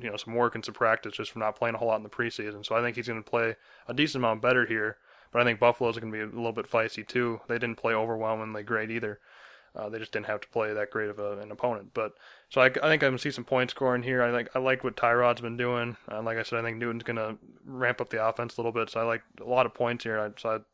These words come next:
strongly lean to the under, or strong play to the under, uh, the under to the over. And, uh, but, uh, yeah, I would take Buffalo with, uh, with the points is where I'd be looking, and I'll see. I don't really foresee this line moving a whole lot,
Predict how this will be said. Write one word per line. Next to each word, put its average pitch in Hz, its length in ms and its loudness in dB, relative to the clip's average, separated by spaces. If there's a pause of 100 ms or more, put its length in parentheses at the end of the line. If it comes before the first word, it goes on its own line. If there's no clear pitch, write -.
(100)
strongly 113 400 -2
lean 110 220 -6
to - 80 -12
the 110 140 -4
under, 110 320 -4
or 107 60 -8
strong 120 400 2 (100)
play 120 220 2
to 113 60 -12
the 107 120 -6
under, 110 340 -2 (680)
uh, - 80 -6 (600)
the 110 140 -2
under 110 200 -10
to - 120 -6
the 113 120 2
over. 117 320 4 (360)
And, 113 360 2
uh, 110 500 4 (380)
but, 117 200 2
uh, 117 120 4
yeah, 117 180 8
I 110 60 6
would 120 180 0
take 117 160 -2
Buffalo 110 560 0 (180)
with, 120 440 -6
uh, 107 420 -2
with 117 160 -4
the - 80 -14
points 110 360 -2
is 107 60 -14
where 107 140 -2
I'd 104 100 -2
be 113 60 -6
looking, 110 340 -4
and 107 80 -8
I'll 107 120 -2
see. 113 320 -4 (420)
I 131 40 2
don't 127 100 6
really 117 140 2
foresee 120 340 -2
this 117 160 -2
line 113 420 0
moving 113 300 -4
a 101 60 -4
whole 120 200 0
lot, 120 320 2